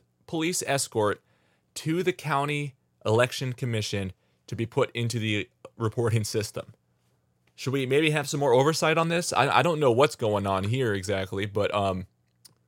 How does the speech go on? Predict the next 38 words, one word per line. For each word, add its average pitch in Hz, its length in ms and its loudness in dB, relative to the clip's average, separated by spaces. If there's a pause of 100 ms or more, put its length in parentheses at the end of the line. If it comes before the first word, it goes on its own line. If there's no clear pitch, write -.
(420)
isn't 139 220 -4
that 185 180 0
strange? 156 580 -4
What 180 80 0
do 165 60 2
you 165 40 -6
guys 160 140 0
make 139 160 -2
of 107 80 -2
that? 92 220 -8 (320)
All 113 80 2
right, 98 120 6
next 147 220 2
story. 143 240 4
We 131 80 4
have 139 100 6
so 160 180 2
much 139 180 -2
to - 80 -12
cover. 101 300 -2 (120)
Thanks, 143 240 -2
everyone, 131 240 0
for 110 100 -6
joining. 101 360 -4
I 107 40 -4
think 160 140 -6
we 160 120 -4
have 127 140 2
more 113 180 0
than 113 120 -2
a 104 40 -4
hundred 117 280 -6
people 123 260 -6
in 95 100 -4
here. 92 180 -6 (1120)
Hundred 147 280 -2
twenty-five. 131 600 0
Wow. 117 360 0